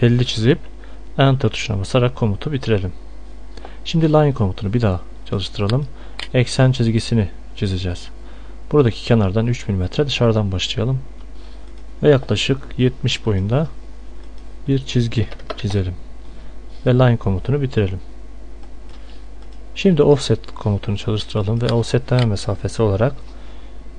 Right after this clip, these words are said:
yirmi yazıp Enter tuşuna basalım ve bu üstteki çizgiyi aşağıya doğru kopyalayalım. Tekrar offset komutunu çalıştıralım. Vida boyunu belirtmek için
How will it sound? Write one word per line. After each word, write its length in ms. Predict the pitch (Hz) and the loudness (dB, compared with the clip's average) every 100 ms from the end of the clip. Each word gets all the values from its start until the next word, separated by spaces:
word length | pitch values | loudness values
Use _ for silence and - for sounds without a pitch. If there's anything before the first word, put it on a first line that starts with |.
| - - - - - - - | -10 -10 -10 -10 -10 -6 2
yirmi 240 | 131 113 | 4 4
yazıp 280 | 95 117 156 - - - | 2 0 -2 -6 -12 0
Enter 320 | 131 117 - | 4 4 2
tuşuna 320 | 101 - 104 95 | -6 -4 -4 -4
basalım 320 | - 123 131 | -2 0 2
ve 140 | 113 | 0
bu 60 | 123 | 0
üstteki 480 | 110 - - - 92 - - | -2 -4 -6 -4 -6 -8 -6
çizgiyi 400 | 123 104 107 - | -4 -2 -2 0
aşağıya 460 | 107 120 117 104 | 0 2 2 2
doğru 340 | 107 98 139 170 - - - - | 0 2 2 2 -6 -10 -10 -6
kopyalayalım. 600 | - 127 - 104 95 92 - - - - - - - - - - - - - - - - | -2 0 2 2 2 -2 -6 -10 -10 -12 -12 -12 -10 -12 -12 -12 -12 -12 -12 -12 -10 0
Tekrar 300 | 180 - 101 | 2 4 4
offset 320 | 98 - 98 | 4 0 -2
komutunu 380 | - 92 - 95 - - - | 0 -2 0 -2 -4 -8 -8
çalıştıralım. 600 | - 101 92 - 98 127 139 - - - - - - - - - | -2 -2 -2 -2 0 0 -4 -10 -10 -12 -12 -12 -10 -10 -10 0
Vida 200 | 127 143 | 6 6
boyunu 320 | 123 98 95 | 6 4 4
belirtmek 420 | 110 107 - 98 - | 2 2 0 -6 -4
için 260 | - 151 | -2 -2